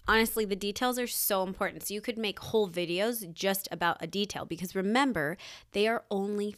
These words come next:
fifteen seconds. So you <laughs> don't have that long to make your point. So if there's something that you're really good at, something that's tied to your point of difference, make a video about it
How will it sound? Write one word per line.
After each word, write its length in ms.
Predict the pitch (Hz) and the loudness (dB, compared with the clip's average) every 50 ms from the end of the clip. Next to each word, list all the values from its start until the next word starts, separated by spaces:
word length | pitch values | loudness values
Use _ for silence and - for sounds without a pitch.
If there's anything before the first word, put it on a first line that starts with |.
| _ _ | _ _
fifteen 640 | - 208 202 196 - - - - 202 196 185 180 185 | 0 0 0 0 -2 -8 -6 -4 -2 -2 0 -2 -2
seconds. 680 | - - - 202 208 208 - 147 - - - - - - - - - - | 0 0 2 0 0 -2 -4 -8 -8 -8 -8 -10 -10 -12 -14 -14 -8 -6
So 140 | - 214 | -2 -2
you 100 | 208 180 - | -2 -4 6
<laughs> 60 | - | 10
don't 320 | - 285 311 247 277 262 | 10 10 12 12 8 8
have 260 | 247 247 240 226 214 202 | 8 8 6 6 6 6
that 240 | 208 196 202 - | 6 6 6 6
long 300 | 190 190 208 208 196 190 | 4 2 2 4 2 2
to 120 | 180 - - | -2 -2 -2
make 300 | 175 175 170 175 - - | -2 -2 -2 -4 -4 -6
your 100 | 180 175 | -8 -8
point. 360 | - - - 240 220 - - | -6 -2 0 0 0 0 0
So 100 | - 202 | -2 -2
if 120 | 185 - | 0 2
there's 180 | - 220 254 - | 2 2 2 2
something 220 | - 269 262 254 | 2 0 0 0
that 100 | 226 190 | 0 0
you're 160 | - 180 190 196 | 0 0 0 2
really 180 | 214 208 196 | 2 2 0
good 240 | 180 - 175 170 175 | 0 0 0 4 6
at, 220 | 180 190 196 - | 6 6 6 4
something 240 | - 185 185 180 175 | 0 -2 -2 -2 -2
that's 160 | 170 160 - | -2 -4 -4
tied 240 | - - 175 175 180 | -4 0 0 0 0
to 80 | 185 185 | 0 -2
your 80 | 180 | -2
point 260 | 170 175 180 180 175 175 | -2 -2 -2 -2 -2 -4
of 80 | 156 | -4
difference, 500 | - 139 160 - - 196 214 233 220 - - - - - - - - | -4 -6 -6 -2 0 0 0 0 -2 -4 -8 -8 -16 -20 -20 -12 -8
make 260 | 165 180 180 180 190 247 | -4 -4 -2 -2 -2 -2
a 40 | |
video 360 | 208 190 190 185 208 208 196 185 | -2 0 2 2 2 2 2 2
about 300 | 170 160 156 151 151 - | 2 2 0 0 0 -2
it 120 | - - | -6 -8